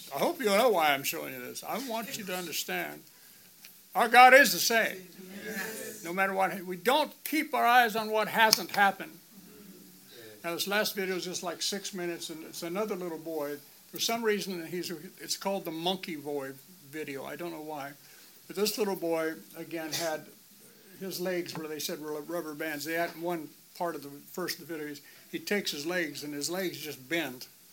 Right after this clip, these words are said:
Speaker 1: You know, I'm in the middle, you know, and they just go back and forth. It's a trip. But anyhow, let's watch this one then.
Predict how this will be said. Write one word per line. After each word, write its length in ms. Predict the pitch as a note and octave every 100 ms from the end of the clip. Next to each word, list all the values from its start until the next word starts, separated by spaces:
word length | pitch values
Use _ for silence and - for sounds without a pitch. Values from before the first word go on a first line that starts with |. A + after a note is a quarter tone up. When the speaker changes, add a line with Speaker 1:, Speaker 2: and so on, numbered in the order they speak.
| - - -
Speaker 1:
You 100 | E3
know, 80 | D#3+
I'm 180 | E3 E3
in 120 | G3+
the 60 | F3+
middle, 300 | F3 F#3+ C3
you 100 | -
know, 80 | D#3
and 160 | D3+ D3
they 80 | D#3+
just 240 | D3+ C#3
go 140 | - D3
back 320 | D3+ D#3 D3
and 100 | C#3+
forth. 380 | - D3 C3+ D3+
It's 160 | -
a 40 | C#3
trip. 300 | - D3+ D3
But 100 | D3
anyhow, 160 | D3+ D3
let's 180 | E3 -
watch 220 | D#3+ -
this 220 | D3+ -
one 120 | C#3
then. 120 | C#3+